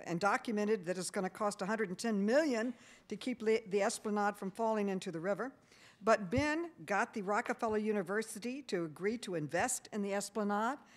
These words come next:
and he got the city council to commit to give thirty-five million dollars. Thank you, Ben. Thank you.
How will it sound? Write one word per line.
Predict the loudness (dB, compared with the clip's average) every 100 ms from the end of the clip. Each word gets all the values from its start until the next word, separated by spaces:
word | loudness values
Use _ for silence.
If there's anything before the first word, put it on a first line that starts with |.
| -20 -16 -4
and | -2
he | 2
got | 0 0
the | -2
city | -2 -2 -2
council | -2 -2 0 0 -2 -2 -4
to | -6
commit | -2 0 0 0 -4
to | -8
give | -2 -2 -2 -6 -20 -20 _
thirty-five | 4 4 2 -2 0 2 2 0 0
million | 0 2 2 0
dollars. | 0 2 4 4 2 4
Thank | 6 8 6
you, | 0
Ben. | 2 4 4 4 0 -6 -10 -4
Thank | 6 8 8 6
you. | 6 6